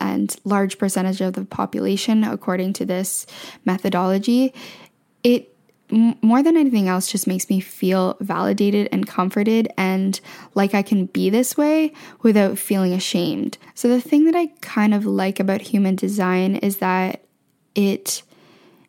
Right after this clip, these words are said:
it says that you are your most efficient and your, your most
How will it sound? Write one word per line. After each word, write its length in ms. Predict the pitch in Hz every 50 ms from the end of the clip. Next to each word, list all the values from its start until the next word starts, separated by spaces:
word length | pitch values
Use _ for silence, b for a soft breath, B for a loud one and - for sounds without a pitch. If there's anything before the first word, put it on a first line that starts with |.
| b -
it 200 | - 208 202 -
says 480 | - - - 240 226 247 269 254 247 -
that 540 | - 190 196 196 - 202 208 - - - _ _ _ _ _ _ _ _
you 440 | - - - 196 202 202 202 202 202
are 160 | - - 202
your 140 | 202 196 190
most 340 | 190 196 196 190 208 - -
efficient 600 | 277 277 - - 202 202 - 214 202 202 202 208
and 100 | - 202
your, 200 | 196 202 - - - -
your 160 | - 202 202 190
most 580 | 190 196 196 196 196 202 202 - - - -